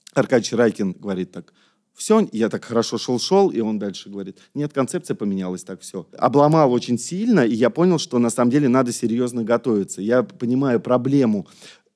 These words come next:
Я не смог совладать с собой. Я настолько был уверен, я настолько растерял, да, внимание и про что я читаю.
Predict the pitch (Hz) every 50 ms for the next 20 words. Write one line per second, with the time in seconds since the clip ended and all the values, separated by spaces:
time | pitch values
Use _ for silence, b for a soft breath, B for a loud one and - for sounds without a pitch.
0 | _ - 110 127 156 165 160 147 131 - 151 160 170 147 - 135 120 117 123 120
1 | 110 127 127 - - - 127 120 110 98 92 - - - 101 120 123 131 135 127
2 | - 156 135 113 - 113 110 123 127 131 127 156 180 196 180 123 104 101 113 117
3 | 123 127 - - 147 120 - 123 110 113 - - - 127 131 123 107 101 101 131
4 | 156 160 B B B B B 101 113 117 127 135 143 147 139 123 123 120 120 120
5 | 143 113 - 127 131 123 - - - 147 135 120 107 113 113 110 - - 127 110
6 | - 165 180 214 233 196 127 101 92